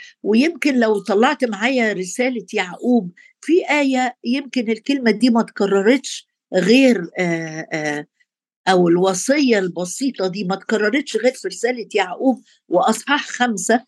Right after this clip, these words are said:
آه، اقرأ معايا الشاهد ده، يقول لكل واحد فينا، "ربي بيبعت لي كلام صالح و-"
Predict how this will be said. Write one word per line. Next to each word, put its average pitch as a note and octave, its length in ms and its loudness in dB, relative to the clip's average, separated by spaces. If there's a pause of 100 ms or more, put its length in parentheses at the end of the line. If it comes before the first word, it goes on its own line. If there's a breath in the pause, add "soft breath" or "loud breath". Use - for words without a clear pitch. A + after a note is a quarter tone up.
(300 soft breath)
آه، G3+ 320 4
اقرأ B3+ 360 4
معايا G#3+ 500 -2
الشاهد G#3 500 0
ده، A#3 220 -2 (300)
يقول A#3+ 640 2 (140)
لكل D4 340 4
واحد A#3+ 360 2
فينا، G#3 420 -6 (300 loud breath)
"ربي D#4+ 240 2
بيبعت B3 480 0
لي A#3 80 -4
كلام A3+ 360 0
صالح G3 560 -2
و-" A3 200 0